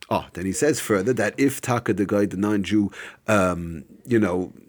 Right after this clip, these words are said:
on his own, he's going to, it makes it easier for him. The non-Jew may, would now go ahead and tear the paper, uh, you know, on the perforated line. He wants to tear it on perforated line. Just makes life easier for him, as they say.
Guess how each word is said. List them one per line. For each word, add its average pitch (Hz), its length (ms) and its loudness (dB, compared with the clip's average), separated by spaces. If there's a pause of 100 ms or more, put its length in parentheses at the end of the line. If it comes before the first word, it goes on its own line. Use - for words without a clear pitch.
(160)
on 117 160 6
his 98 200 0
own, 120 360 6
he's 98 180 0
going 107 320 4
to, 107 520 2
it 104 120 0
makes 127 240 2
it 135 80 2
easier 156 380 2
for 156 160 4
him. 160 220 6
The 104 120 2
non-Jew 120 460 4
may, 113 260 4
would 113 460 2 (320)
now 120 280 6
go 113 220 4
ahead 123 160 4
and 101 140 2
tear 135 260 4
the 101 120 0
paper, 127 440 2
uh, 110 340 4
you 131 120 4
know, 104 240 2
on 113 160 4
the 107 80 2
perforated 120 480 2
line. 233 320 2
He 175 80 4
wants - 320 2
to 240 60 -8
tear 233 240 4
it 147 60 4
on 117 100 0
perforated 131 340 2
line. 120 220 2
Just - 180 -10
makes 117 260 0
life 120 220 2
easier 123 380 0
for 110 120 -2
him, 127 220 0
as 101 140 -2
they 127 60 2
say. 165 320 2